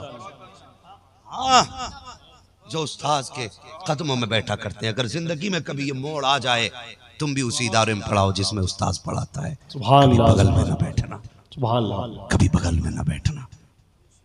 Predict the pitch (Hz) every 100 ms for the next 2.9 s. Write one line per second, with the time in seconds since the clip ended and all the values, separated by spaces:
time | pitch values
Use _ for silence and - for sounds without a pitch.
0 | _ _ _ - - - - 135 101 98
1 | 90 92 - 92 92 90 - 95 98 104
2 | 127 104 - 95 101 113 - - 80